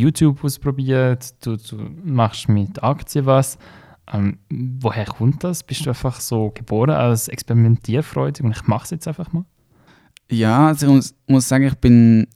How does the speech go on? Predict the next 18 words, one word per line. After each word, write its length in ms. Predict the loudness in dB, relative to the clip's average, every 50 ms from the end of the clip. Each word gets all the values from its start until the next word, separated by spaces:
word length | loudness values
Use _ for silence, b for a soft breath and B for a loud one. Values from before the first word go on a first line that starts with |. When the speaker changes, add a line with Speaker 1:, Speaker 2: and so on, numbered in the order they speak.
| _ -4
Speaker 2:
ja, 260 | -2 0 2 2 4
wenn 160 | 4 4 6
ich, 240 | 6 4 4 4 2
wenn 160 | 2 2 2
ich 80 | 2 0
etwas, 460 | 0 -2 -6 -8 -8 -8 -10 -6 -4
äh, 1040 | -2 -2 0 0 -2 -4 -6 -8 _ _ _ _ _ _ _ _ _ _ _ -14 -14
etwas, 380 | -12 -8 -8 -8 -8 -8 -12
etwas, 360 | -12 -14 -14 -12 -12 -10 -6 -4
eine 140 | -2 -2
Idee 280 | -2 0 2 4 4 6
habe, 300 | 6 6 4 4 2 0
dann 160 | 0 2 4 4
mache 260 | 4 4 2 2 0
ich 80 | 0
sie, 320 | 0 0 0 -2 -2 -4 -8 _ _ _ _ _ _ _ _ -6
äh, 220 | -2 0 2 4
meistens. 640 | 4 4 4 2 0 0 0 -2 -2 -2 -2 -6